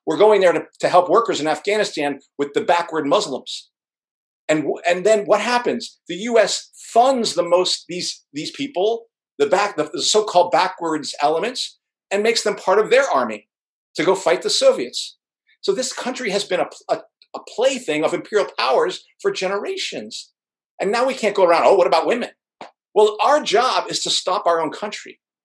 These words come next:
And if we say this, "What about women?" Well, what about women? And, and let our country get away with that, then we let them do that. Because it's gonna happen again, Eduardo,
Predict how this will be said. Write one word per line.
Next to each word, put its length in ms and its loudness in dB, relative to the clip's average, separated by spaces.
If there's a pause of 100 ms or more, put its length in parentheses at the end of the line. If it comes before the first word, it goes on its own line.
(320)
And 140 2
if 260 -8
we 120 -2
say 360 0
this, 160 2
"What 140 2
about 280 2
women?" 300 0
Well, 120 4
what 120 4
about 260 4
women? 280 -2
And, 220 -2
and 100 -2
let 120 4
our 80 6
country 300 -6
get 140 0
away 220 4
with 140 0
that, 200 0 (280)
then 120 -2
we 100 -2
let 240 2
them 180 -2
do 180 -6
that. 180 -2 (220)
Because 200 -6
it's 80 -4
gonna 160 2
happen 280 -2
again, 280 -2
Eduardo, 520 -2